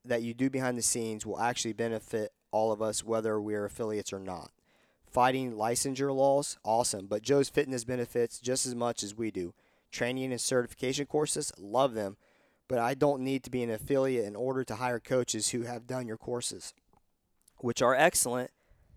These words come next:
This is in parentheses, "which are excellent, and I would focus on if I were advising you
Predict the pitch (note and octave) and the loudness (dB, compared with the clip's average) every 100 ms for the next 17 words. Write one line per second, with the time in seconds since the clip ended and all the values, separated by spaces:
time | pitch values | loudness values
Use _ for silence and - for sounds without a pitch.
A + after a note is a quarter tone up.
0 | - _ - B2+ B2+ A#2+ A2+ - A2 - | -20 _ -6 -2 0 0 -2 -4 -6 -6
1 | - F2 - A#2 C#3 C#3+ D3+ D3 B2+ A#2 | -10 -10 -6 -2 2 4 4 2 0 -4
2 | - A#2 A2 A2+ A#2 B2+ A#2 - C#3+ E3+ | -4 -6 -2 0 2 2 0 2 4 4
3 | E3+ D#3 C3 A#2 B2 - B2+ C#3 C3 B2 | 4 2 2 2 0 2 4 4 4 2
4 | A2 A2+ C3 C3 C3 A#2+ A#2+ B2+ G#2+ G#2 | 2 2 2 2 -2 -4 0 0 0 -2